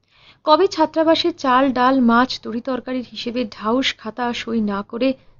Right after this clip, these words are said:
ছুঁড়ে ফেলে দিলেন বা বাসন বেরোনোর লিস্ট ছিঁড়ে তিন ফালা করলেন। গোবিন্দ কবরেজের লাগান ভাঙানের ফলে কবে তক্তপোষ ছেড়ে তিনবার করে রাউন্ড দিলেন,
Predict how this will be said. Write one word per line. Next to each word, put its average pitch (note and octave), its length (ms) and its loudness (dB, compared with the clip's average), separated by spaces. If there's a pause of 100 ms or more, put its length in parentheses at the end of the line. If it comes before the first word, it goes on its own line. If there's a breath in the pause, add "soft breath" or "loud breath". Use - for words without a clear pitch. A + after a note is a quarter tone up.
ছুঁড়ে D4+ 440 -2
ফেলে A3+ 300 -8
দিলেন C4+ 380 2
বা A#3 200 4 (400 soft breath)
বাসন A#3 460 0
বেরোনোর C#4+ 360 2
লিস্ট A#3+ 300 -2
ছিঁড়ে B3+ 400 -2
তিন D#4+ 320 -2
ফালা - 240 -8
করলেন। - 440 -12 (720 soft breath)
গোবিন্দ F4+ 400 6
কবরেজের F4 460 2
লাগান C4 420 4
ভাঙানের D4 380 2 (140)
ফলে B3+ 420 2
কবে A3 400 4
তক্তপোষ C#4+ 600 -2
ছেড়ে C4+ 360 4
তিনবার A#3+ 420 4
করে C#4+ 240 2
রাউন্ড A3+ 400 2
দিলেন, C4 300 2